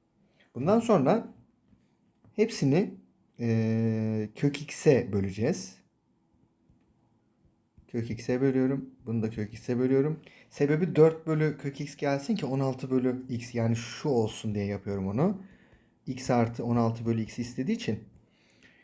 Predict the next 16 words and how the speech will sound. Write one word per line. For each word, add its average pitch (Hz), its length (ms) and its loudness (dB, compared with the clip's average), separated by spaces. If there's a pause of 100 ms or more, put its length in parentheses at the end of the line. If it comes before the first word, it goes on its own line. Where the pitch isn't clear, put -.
(420)
dördün 127 300 6
karesini 123 440 -2
yakalayacağım 101 440 -4
orada. 101 260 0
Şimdi 143 220 -2
şöyle, 127 540 2 (380)
eee, 117 240 0
şunun 165 420 0 (120)
eşleniğiyle 147 500 2
çarparsam 143 840 2 (1900)
x 175 280 -2
kök 123 300 -2
x - 320 -6
bölü 135 420 2 (240)
x - 320 -6
olur. 143 320 0